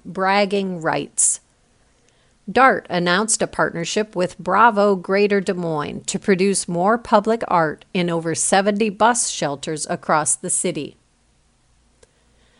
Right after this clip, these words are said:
The Des Moines Performing Arts announced its free summer outdoor events. Upcoming events include yoga on the commons, outdoor concerts, and water bombs, a comedy water balloon gladiator fight.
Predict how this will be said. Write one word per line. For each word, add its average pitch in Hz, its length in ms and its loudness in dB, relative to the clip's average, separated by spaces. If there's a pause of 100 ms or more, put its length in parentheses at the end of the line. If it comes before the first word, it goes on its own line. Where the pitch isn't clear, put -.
(160)
The 214 80 2
Des 226 120 2
Moines 240 320 0
Performing 233 600 -2
Arts 240 360 0
announced 180 520 -2
its 226 220 -2
free 185 320 -4
summer 175 420 -2
outdoor 180 460 0
events. 151 600 -4 (360)
Upcoming 165 500 0
events 175 460 0
include 196 420 -2
yoga 214 480 0
on 220 220 -4
the 208 80 -2
commons, 214 640 -4 (140)
outdoor 175 360 -2
concerts, 208 640 -4 (100)
and 214 220 -2
water 202 380 0
bombs, 151 580 -4 (240)
a 170 120 -6
comedy 233 580 -2
water 196 400 4
balloon 180 480 -4
gladiator 165 800 0
fight. - 380 -6